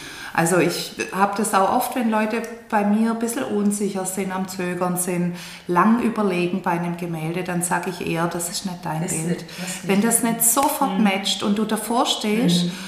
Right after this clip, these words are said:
Speaker 1: und sagst, wow, oder nachts, wenn du ins Bett gehst, nochmal denkst, „Hm, da war was“, dann solltest du drüber nachdenken,
Speaker 2: Mhm.
Speaker 1: dir ein Kunstwerk
Speaker 2: Mhm.
Speaker 1: nochmal anzuschauen.
Speaker 2: Mhm.
Speaker 1: Aber, ähm, auch da ist ganz klar,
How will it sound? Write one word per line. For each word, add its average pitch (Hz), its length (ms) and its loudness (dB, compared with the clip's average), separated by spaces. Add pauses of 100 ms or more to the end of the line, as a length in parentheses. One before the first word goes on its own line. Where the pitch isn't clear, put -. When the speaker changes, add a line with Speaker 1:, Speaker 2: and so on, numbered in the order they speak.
(160)
Speaker 1:
und 220 120 2
sagst, - 380 0
wow, 170 480 6
oder 226 600 6 (580)
nachts, 208 400 4
wenn 226 160 2
du 214 60 2
ins 202 220 2
Bett 196 240 -4
gehst, 202 220 -2
nochmal 175 320 -8
denkst, 170 320 -8 (280)
„Hm, 160 340 -8 (300)
da - 340 -8
war 170 300 -2
was“, - 220 -2 (380)
dann 208 320 6
solltest 160 480 -2
du 160 60 -4
drüber 147 320 -8
nachdenken, 143 540 -6
Speaker 2:
Mhm. 180 40 0
Speaker 1:
dir - 140 -2
ein 151 100 -4
Kunstwerk - 680 -6
Speaker 2:
Mhm. 147 80 -2
Speaker 1:
nochmal 147 260 0
anzuschauen. 143 720 -4
Speaker 2:
Mhm. 180 140 -2 (440)
Speaker 1:
Aber, 156 680 2
ähm, 151 140 -6 (160)
auch 175 180 2
da 175 320 2
ist - 200 -2
ganz 165 300 -2
klar, 147 400 -4